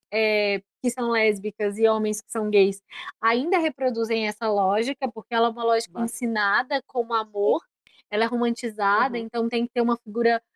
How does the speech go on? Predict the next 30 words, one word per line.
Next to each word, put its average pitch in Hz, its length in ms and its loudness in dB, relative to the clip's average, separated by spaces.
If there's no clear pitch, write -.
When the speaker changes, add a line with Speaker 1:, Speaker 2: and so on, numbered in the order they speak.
Speaker 1:
mais 240 260 2
masculina, 254 840 0
uma 240 200 0
figura 240 300 -2
mais 233 260 0
feminina, 254 800 0
onde 247 460 -2
essas 233 280 0
Speaker 2:
Uhum. 208 60 -12
Speaker 1:
figuras 240 400 0
têm 233 160 -4
papéis, 240 680 -2
mas 254 240 4
em 277 120 -4
sua 302 240 0
maioria 302 680 0
a 311 60 0
gente 277 280 -2
consegue, 285 840 -2
é, 233 340 2
desprender 285 640 -2
disso. 240 540 -2
E 226 80 -2
desprender 294 480 0
disso 302 240 -4
é 349 80 2
muito 330 300 0
importante. 185 800 -4
E 247 80 0
ver 277 320 0